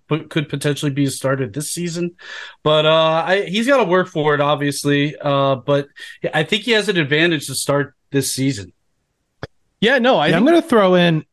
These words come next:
Speaker 3: oh, sorry.
Speaker 2: Yeah, yeah, go
Speaker 3: Um,
Speaker 2: for it.
Speaker 3: I, I, I agree with you. The safety battle is gonna be interesting. And I was just gonna add that, you know, I, I think clearly this is a defensive training camp, right? Like,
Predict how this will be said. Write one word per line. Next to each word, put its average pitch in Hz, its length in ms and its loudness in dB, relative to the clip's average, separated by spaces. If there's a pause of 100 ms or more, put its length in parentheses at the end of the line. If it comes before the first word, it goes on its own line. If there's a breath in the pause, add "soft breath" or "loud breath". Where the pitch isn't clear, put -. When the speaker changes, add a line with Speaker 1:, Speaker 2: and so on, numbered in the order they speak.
Speaker 3:
oh, 131 200 -2
sorry. 117 560 -2
Speaker 2:
Yeah, 185 240 2
yeah, 123 180 0
go 117 60 0
Speaker 3:
Um, 117 140 -4
Speaker 2:
for 117 100 -12
it. - 60 -20 (720)
Speaker 3:
I, - 40 -2
I, 131 220 -4 (160)
I 196 60 4
agree 208 200 2
with 180 160 0
you. 135 60 4
The 127 80 2
safety 185 380 0
battle 139 320 2
is 131 100 -6
gonna 135 160 0
be 127 120 2
interesting. 131 540 -2
And 123 100 2
I 160 140 2
was 214 160 2
just - 160 0
gonna 147 140 2
add 139 280 0
that, 135 180 0 (800)
you 147 120 2
know, 135 180 2
I, 139 300 0
I 135 100 0
think 208 400 0
clearly 160 440 2
this 135 220 0
is 117 140 -4
a 113 60 0
defensive 110 580 0
training 104 380 -2
camp, 98 320 -2
right? 113 320 0
Like, 110 260 -2